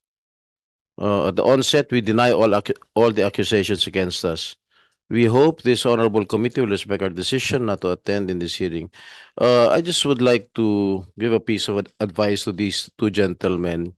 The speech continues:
Alam nyo, pagka inimbita kayo sa Senado,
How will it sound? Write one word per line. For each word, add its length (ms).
Alam 240
nyo, 180
pagka 800
inimbita 460
kayo 260
sa 160
Senado, 800